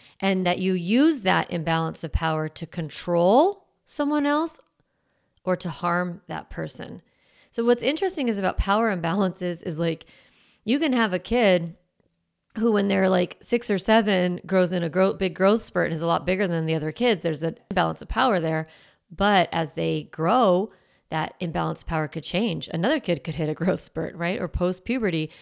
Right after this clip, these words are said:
another kid can, like, be like, "Well, you used to be the smallest kid, now you're huge," right? Or maybe the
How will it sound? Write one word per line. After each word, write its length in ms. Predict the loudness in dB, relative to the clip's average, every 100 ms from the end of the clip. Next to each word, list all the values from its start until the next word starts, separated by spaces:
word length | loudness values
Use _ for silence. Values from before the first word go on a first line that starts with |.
| -16 -6
another 260 | -4 -2 -2
kid 220 | -4 -4
can, 120 | -4
like, 200 | -4 -4
be 100 | -4
like, 220 | -4 -4
"Well, 100 | -4
you 160 | 2 2
used 140 | 2
to 80 | 0
be 80 | -2
the 80 | 0
smallest 380 | 0 0 2
kid, 180 | 2 2
now 100 | 2
you're 220 | 4 4
huge," 340 | 8 8 6 0
right? 260 | -6 -6 -8 -20 -6
Or 560 | 0 2 2 2 0 -2
maybe 520 | -2 0 0 0 -4 -8
the 500 | -4 -2 -2 -4 -10